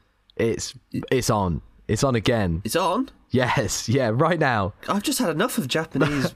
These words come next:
Speaker 1: <laughs>
Speaker 2: World War Two.
Speaker 1: Well,
Speaker 2: You're telling me there's
Speaker 1: get
Speaker 2: another
Speaker 1: ready for
Speaker 2: film
Speaker 1: a,
Speaker 2: out about
Speaker 1: a
Speaker 2: it?
Speaker 1: second helping. This isn't
Speaker 2: I don't know
Speaker 1: Godzilla.
Speaker 2: if my heart can take
Speaker 1: This
Speaker 2: this.
Speaker 1: is The Boy and the Heron. World War Two's happening,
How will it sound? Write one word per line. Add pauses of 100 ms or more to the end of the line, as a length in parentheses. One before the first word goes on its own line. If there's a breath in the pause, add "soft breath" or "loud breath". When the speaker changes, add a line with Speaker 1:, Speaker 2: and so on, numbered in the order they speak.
Speaker 1:
<laughs>
Speaker 2:
World
War
Two. (140)
Speaker 1:
Well,
Speaker 2:
You're
telling
me
there's
Speaker 1:
get
Speaker 2:
another
Speaker 1:
ready
for
Speaker 2:
film
Speaker 1:
a,
Speaker 2:
out
about
Speaker 1:
a
Speaker 2:
it?
Speaker 1:
second
helping. (140)
This
isn't
Speaker 2:
I
don't
know
Speaker 1:
Godzilla.
Speaker 2:
if
my
heart
can
take
Speaker 1:
This
Speaker 2:
this.
Speaker 1:
is
The
Boy
and
the
Heron. (180 loud breath)
World
War
Two's
happening,